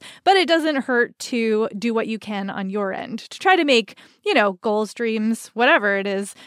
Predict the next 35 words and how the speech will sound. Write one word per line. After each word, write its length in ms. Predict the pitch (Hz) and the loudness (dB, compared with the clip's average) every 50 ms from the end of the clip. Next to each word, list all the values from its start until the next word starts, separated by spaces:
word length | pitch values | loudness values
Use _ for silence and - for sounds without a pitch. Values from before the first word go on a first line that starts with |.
| - - | -6 -6
a 80 | 226 | -6
clearing 560 | 233 - - 247 247 240 240 240 240 233 233 | -6 -4 -4 -2 0 2 2 2 0 0 0
of 100 | 226 214 | -2 -4
space 380 | - - - 214 196 214 226 - | -6 -8 -6 -4 -4 -4 -4 -4
in 80 | 247 220 | -4 -4
your 160 | 220 214 190 | -4 -4 -6
brain. 460 | - 190 185 196 208 226 233 254 254 - - - - - | -6 -8 -8 -8 -6 -2 -2 -2 -2 -4 -6 -16 -8 -6
It's 100 | 254 254 | 0 4
always 420 | 320 320 320 330 311 262 240 220 | 6 6 6 6 6 6 4 2
worth 200 | 220 202 202 - | -2 -4 -6 -6
trying 200 | - - 214 196 | -6 -6 -6 -4
to 60 | 196 | -4
make 160 | 196 190 180 - | -6 -6 -6 -6
that 160 | 196 185 190 | -8 -6 -6
happen 320 | 190 185 185 208 190 196 | -6 -6 -6 -6 -8 -8
for 140 | - - 190 | -8 -8 -8
yourself, 520 | 175 180 190 185 - 202 185 185 196 190 | -6 -6 -8 -8 -6 -6 -4 -4 -4 -4
whatever 360 | - 233 247 254 269 254 254 226 | -2 0 2 4 4 4 2 0
the 120 | 226 208 | 0 0
outside 380 | 196 190 175 - - 196 185 175 | -2 -2 -4 -4 -6 -8 -6 -6
influences 640 | 185 196 190 - 202 190 185 190 - - 185 185 | -8 -10 -10 -10 -10 -10 -10 -12 -12 -12 -14 -12
are. 260 | - - 151 156 143 - _ _ - - | -10 -8 -8 -6 -8 -8 _ _ 0 2
And 180 | 277 277 285 | 2 4 4
this 220 | 339 370 339 - - | 4 2 2 2 2
does 360 | 311 285 269 269 262 240 214 | 4 6 6 6 4 2 2
that 300 | 220 226 220 214 214 - | 2 2 2 2 0 -2
really 460 | - 180 185 214 220 208 202 208 208 | -4 -8 -4 -2 -2 -2 0 -2 -2
well. 480 | 190 160 170 208 208 - - - - - - - - - | -4 -4 -4 -4 -4 -4 -6 -8 -10 -10 -12 -14 -4 2
It, 320 | - 240 233 208 - - | 4 4 4 2 -4 -10
you 160 | - 247 247 | -4 0 0
know, 360 | 240 226 208 208 202 202 - _ - | 2 2 2 0 0 -4 -6 _ -2
it 120 | - 247 233 | 0 0 2
has 440 | 220 269 269 277 277 277 247 233 233 _ _ - | 4 4 6 6 6 4 2 -2 -6 _ _ -20
spells 840 | 208 - - - 262 247 233 226 233 233 226 233 233 240 220 214 - - | -18 -10 0 2 4 6 6 8 6 6 6 4 4 2 0 -2 -8 -12
for 880 | - - - - 233 220 214 214 214 208 214 208 208 208 208 214 | -12 -8 0 2 2 4 4 2 2 2 0 0 0 0 -2 -2